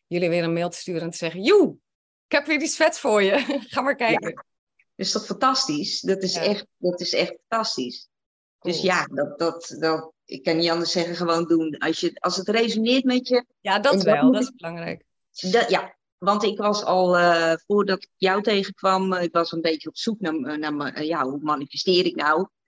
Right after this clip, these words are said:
Speaker 2: Eh, praktisch gezien op dat moment een huis. Dus ik was
Speaker 1: Ja.
Speaker 2: met manifesteren bezig. Nou ja, dat is natuurlijk een algoritme waardoor je op Insta en,
Speaker 1: Ja,
Speaker 2: en
Speaker 1: ja, ja.
Speaker 2: met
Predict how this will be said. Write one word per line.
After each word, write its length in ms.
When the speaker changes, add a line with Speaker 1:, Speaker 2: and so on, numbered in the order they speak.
Speaker 2:
Eh, 140
praktisch 420
gezien 420
op 100
dat 180
moment 300
een 120
huis. 500
Dus 120
ik 60
was 160
Speaker 1:
Ja. 60
Speaker 2:
met 100
manifesteren 680
bezig. 480
Nou 160
ja, 160
dat 160
is 80
natuurlijk 340
een 60
algoritme 600
waardoor 380
je 400
op 160
Insta 600
en, 180
Speaker 1:
Ja, 300
Speaker 2:
en 60
Speaker 1:
ja, 120
ja. 200
Speaker 2:
met 180